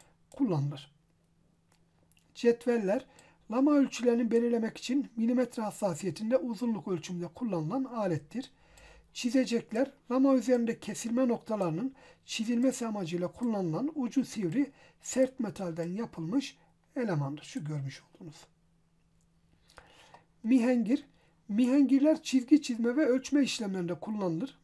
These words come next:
Mihengirin aşağı yukarı hareket eden bir kol üzerinde çizecek ucu bulunur. Hareketli kol istenilen ölçüye göre ayarlanarak bir vida yardımıyla sabitlenir. Daha sonra lama üzerinde çizecek hareket ettirilerek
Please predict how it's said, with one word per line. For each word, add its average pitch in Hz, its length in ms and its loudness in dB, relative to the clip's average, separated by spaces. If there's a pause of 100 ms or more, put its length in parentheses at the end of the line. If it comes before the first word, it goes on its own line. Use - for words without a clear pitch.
Mihengirin 254 500 4
aşağı 233 420 -4
yukarı 214 300 -6
hareket 226 360 -6
eden 180 240 -6
bir 180 160 -8
kol 247 180 2
üzerinde 170 400 -4
çizecek 208 400 -8
ucu 220 300 -2
bulunur. 214 360 -2 (880)
Hareketli 269 560 4
kol 233 340 0
istenilen 247 540 2
ölçüye 208 360 -4
göre 180 200 -2
ayarlanarak 202 760 -2
bir 254 220 8
vida 240 220 2
yardımıyla 196 580 -2
sabitlenir. 196 760 -4 (400)
Daha 269 220 2
sonra 196 440 -4
lama 247 240 4
üzerinde 170 360 -2
çizecek 233 520 -4
hareket 226 420 -4
ettirilerek 202 560 -4